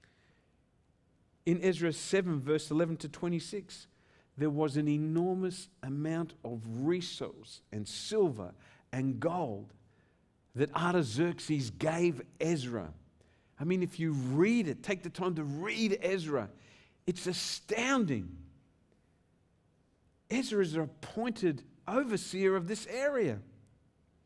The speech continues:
because he was determined to study, obey, and to teach. "Well, that's great, Pastor Jim. Thank you very much. Can we go home now?"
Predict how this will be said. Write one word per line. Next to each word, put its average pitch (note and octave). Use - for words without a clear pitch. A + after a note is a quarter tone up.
because A#2
he A#2
was A2+
determined A#2+
to G#2+
study, C#3
obey, G2+
and F2+
to F2
teach. -
"Well, C3
that's D3
great, D3+
Pastor D3
Jim. D3
Thank C3+
you C#3
very C#3
much. -
Can -
we B2+
go C3
home D3
now?" F3